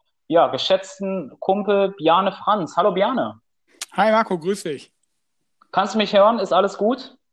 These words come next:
Speaker 2: Alles läuft, Aufnahme läuft, perfekt. Wie geht's dir,
Speaker 1: Wunderbar.
Speaker 2: Marco? Hast du Ostern gru-, hast du Ostern gut überstanden?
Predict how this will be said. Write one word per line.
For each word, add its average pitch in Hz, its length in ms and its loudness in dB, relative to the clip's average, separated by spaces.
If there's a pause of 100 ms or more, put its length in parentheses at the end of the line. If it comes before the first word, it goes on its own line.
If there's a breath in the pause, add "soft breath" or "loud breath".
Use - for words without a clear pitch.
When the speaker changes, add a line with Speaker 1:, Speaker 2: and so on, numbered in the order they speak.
(200)
Speaker 2:
Alles 151 340 -6
läuft, 180 360 -6
Aufnahme 160 380 -10
läuft, 165 460 -8
perfekt. 147 540 -12 (580)
Wie 175 140 2
geht's 262 200 2
dir, 139 80 2
Speaker 1:
Wunderbar. 135 260 4
Speaker 2:
Marco? 151 160 -2
Hast 160 160 -8
du 220 60 0
Ostern 202 280 -4
gru-, 202 240 -2
hast 208 240 -4
du 269 80 -2
Ostern 220 300 0
gut 214 100 -2
überstanden? 196 540 -6